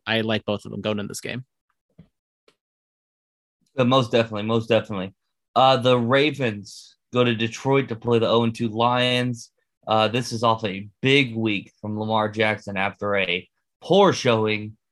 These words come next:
Speaker 2: against Monday Night Football Raiders. Um, Lamar Jackson against the Lions, I think, I think he is, you know, probably one of the only guys you wanna start over there.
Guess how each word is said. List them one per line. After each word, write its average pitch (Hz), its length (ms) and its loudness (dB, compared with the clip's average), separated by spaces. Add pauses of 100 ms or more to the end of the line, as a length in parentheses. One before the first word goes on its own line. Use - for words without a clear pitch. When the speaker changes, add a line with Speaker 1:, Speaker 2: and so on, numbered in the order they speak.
(180)
Speaker 2:
against 107 360 -2
Monday 110 260 -2
Night 107 260 -4
Football 104 400 -6
Raiders. 113 560 0 (600)
Um, 113 580 2 (200)
Lamar 143 340 2
Jackson 135 840 0
against 110 400 -2
the 110 80 -2
Lions, 120 640 2
I 104 120 -4
think, 104 380 -4 (600)
I 110 140 0
think 117 260 0
he 127 320 0
is, 113 400 -2 (580)
you 120 120 0
know, 104 340 -4 (300)
probably 135 400 0
one 123 160 0
of 123 80 -2
the 123 100 2
only 123 220 2
guys 117 560 2
you 107 80 -8
wanna 104 160 -6
start 135 320 2
over 127 180 2
there. 123 420 2